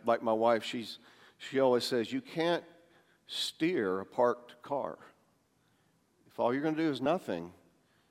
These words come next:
without even trying to move forward, um, that's not a good position to be in." So Lucifer let pride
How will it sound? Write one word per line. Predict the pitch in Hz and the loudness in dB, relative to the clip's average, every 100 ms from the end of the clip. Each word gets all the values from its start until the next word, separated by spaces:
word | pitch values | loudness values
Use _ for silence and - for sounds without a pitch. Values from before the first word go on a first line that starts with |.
| _ _ _ _ | _ _ _ _
without | 104 131 143 | -4 0 2
even | 139 120 104 92 - _ _ _ _ _ | 2 0 -4 -6 -14 _ _ _ _ _
trying | - - 147 190 143 | -12 0 2 2 0
to | 101 | -2
move | 107 95 90 | -2 -4 -4
forward, | - 95 90 90 - - _ _ _ _ _ _ - | -2 -2 -2 -6 -10 -20 _ _ _ _ _ _ -6
um, | 104 98 90 87 82 - - - 67 87 90 | -4 -2 -4 -8 -12 -18 -20 -20 -20 -20 -2
that's | 117 117 - 117 | 0 0 -4 -6
not | 107 92 | -4 -4
a | |
good | 90 87 | -8 -10
position | 101 90 90 95 | -8 -10 -12 -12
to | 87 | -12
be | 101 110 | -8 -8
in." | 80 62 - _ _ _ _ _ _ _ _ _ _ - | -8 -14 -20 _ _ _ _ _ _ _ _ _ _ -8
So | - 175 175 175 - - - | 6 6 6 0 -14 -20 -2
Lucifer | 135 202 262 - 208 - 135 135 | 6 8 6 4 2 4 4 6
let | 147 143 - - | 8 6 6 -10
pride | - - 151 139 104 82 | -16 2 4 6 4 0